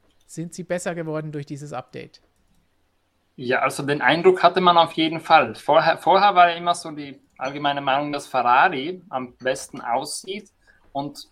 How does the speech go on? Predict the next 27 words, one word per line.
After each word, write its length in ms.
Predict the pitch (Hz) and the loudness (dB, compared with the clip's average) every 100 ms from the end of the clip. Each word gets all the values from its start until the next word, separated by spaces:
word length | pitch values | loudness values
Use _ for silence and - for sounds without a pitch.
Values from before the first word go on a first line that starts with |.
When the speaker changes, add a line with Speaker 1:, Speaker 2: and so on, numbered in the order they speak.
| _ | _
Speaker 2:
am 200 | - 143 | -12 -6
letzten 360 | 143 151 - 185 | -4 -4 -6 0
Tag 260 | 165 180 | 4 4
sa-, 540 | 180 - - 147 143 147 | 0 -14 -8 -2 -2 -2
hatte 200 | 165 160 | -6 -4
dann 300 | 160 160 156 | -8 -6 -10
Red 160 | 151 | -10
Bull 160 | 165 160 | -8 -2
doch 220 | 156 160 | -2 -2
mit 120 | 160 | -6
den 220 | 151 147 - _ _ | -12 -14 -16 _ _
beiden 340 | 127 123 160 147 | 4 4 4 -6
Bestzeiten, 500 | 143 - - 165 165 | -6 -4 -2 -2 -4
muss 140 | 156 | -12
man 80 | 160 | -12
ja 60 | |
sagen, 220 | 151 156 147 | -8 -8 -8
am 80 | |
Vormittag 400 | 139 143 143 135 | -4 -4 -4 -8
und 200 | - 156 | -10 -6
am 120 | 139 120 | -4 2
Nachmittag 600 | 120 143 143 143 151 - - _ _ _ | 0 0 0 0 0 -8 -20 _ _ _
jeweils 460 | 135 143 165 156 - | -6 4 4 4 -2
die 80 | |
Nase 380 | 143 135 160 160 | 0 4 4 0
vorne. 560 | - 147 170 196 208 208 _ _ _ _ | -4 -4 -2 -6 -8 -14 _ _ _ _
Und 500 | 156 160 156 - | -10 -8 -12 -16